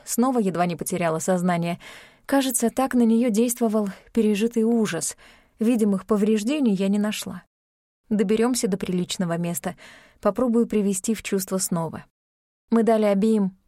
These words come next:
ещё воды. Поесть было нечего, надо дотерпеть до утра.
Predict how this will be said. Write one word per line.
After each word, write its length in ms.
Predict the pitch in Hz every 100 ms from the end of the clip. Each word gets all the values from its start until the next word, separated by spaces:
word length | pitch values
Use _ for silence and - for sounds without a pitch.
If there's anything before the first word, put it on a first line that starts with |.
| -
ещё 400 | 190 202 - 165
воды. 340 | 160 156 156 - - - _ _ -
Поесть 480 | 214 220 294 277 180
было 300 | 196 202 190
нечего, 460 | 190 214 190 170
надо 240 | 180 185 175
дотерпеть 520 | 185 190 185 190 170
до 120 | 175
утра. 320 | 180 - -